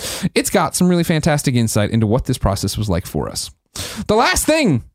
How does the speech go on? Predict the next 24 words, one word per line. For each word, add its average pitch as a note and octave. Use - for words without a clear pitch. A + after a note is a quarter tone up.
we'd F3+
like F#3
to F3
do E3
is D3+
express D3
the -
extreme C4
amount C4
of A#3
gratitude G#3+
for -
the F#3
amount F#3
of F#3
support G3+
and F#3
love F3
we F3
have D#3+
received E3
over C3
the A#2+
years D#3